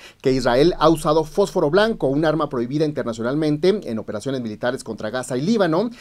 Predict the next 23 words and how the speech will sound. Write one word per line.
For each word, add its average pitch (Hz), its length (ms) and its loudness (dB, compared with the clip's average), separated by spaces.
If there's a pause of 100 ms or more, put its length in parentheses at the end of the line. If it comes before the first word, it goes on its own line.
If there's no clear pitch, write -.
(140)
y - 60 -10
alertó 98 400 0
de 127 160 -2
los 117 180 -2
graves 180 260 0
riesgos 117 400 -4
que 117 120 -12
supone 131 380 -4
para 117 200 -8
la 107 100 -8
población 104 340 -8
civil. 156 420 -2
"Cada 214 200 8
vez 226 100 2
que 208 120 0
se 165 100 4
usa 165 220 2
fósforo 151 320 0
blanco 151 280 0
en 165 60 2
áreas 139 200 2
civiles 135 360 -4
concurridas, 135 720 -2